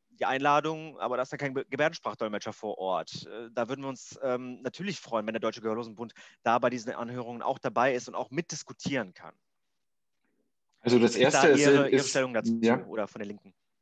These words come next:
Speaker 2: Das Erste ist die, äh, Frist zur Abgabe von Stellungnahmen beziehungsweise von, äh, Beteiligung, was Gesetzgebungsverfahren betrifft.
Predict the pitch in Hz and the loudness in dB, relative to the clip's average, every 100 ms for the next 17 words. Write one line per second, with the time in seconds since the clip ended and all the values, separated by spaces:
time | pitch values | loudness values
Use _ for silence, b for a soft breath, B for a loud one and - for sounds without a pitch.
0 | _ _ _ B B B 104 107 135 - | _ _ _ B B B 0 4 4 6
1 | 123 131 - - 107 123 120 117 107 107 | 4 4 -2 -10 0 4 6 6 6 6
2 | - 143 - - - - 78 - - 123 | 4 0 -2 -14 -10 -2 -2 -2 0 0
3 | 120 - 110 - 127 165 160 143 143 135 | 0 -6 -6 -2 -2 -2 -4 -4 -4 -4
4 | 120 - 135 123 - 120 120 117 113 110 | -8 -4 -2 -2 2 4 4 2 0 0
5 | - 113 110 107 104 95 101 101 98 _ | -2 -2 0 -4 -6 -2 2 4 2 _
6 | _ - 98 104 113 170 160 147 143 127 | _ -10 -8 -2 -2 -2 -2 -2 -4 -2
7 | 120 - 107 107 - 135 165 160 - 143 | -4 -4 -6 -6 0 -2 0 -6 -6 -2
8 | 139 139 127 135 135 | -2 -2 -6 -6 -6